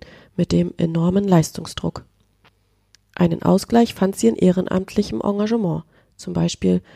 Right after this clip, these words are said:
bei der Gründung einer Kulturgenossenschaft, in einer bewusst nachhaltigen Lebensweise und in einem ganz besonderen Handwerk.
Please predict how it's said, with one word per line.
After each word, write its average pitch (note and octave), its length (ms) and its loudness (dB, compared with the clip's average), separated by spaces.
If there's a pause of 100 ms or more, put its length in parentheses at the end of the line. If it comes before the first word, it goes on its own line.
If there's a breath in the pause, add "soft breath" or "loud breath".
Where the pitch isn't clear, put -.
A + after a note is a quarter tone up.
(240 soft breath)
bei G3 80 4
der G3 120 6
Gründung G#3 380 0
einer F3 220 -2
Kulturgenossenschaft, E3+ 1080 -2 (640 soft breath)
in - 140 -2
einer E3+ 200 2
bewusst F#3 440 0
nachhaltigen F#3 540 2
Lebensweise G#3 800 2 (420 soft breath)
und C4 320 0
in A3 140 -4
einem G#3+ 280 0
ganz A3+ 320 0
besonderen G3+ 600 0
Handwerk. D#3+ 520 -4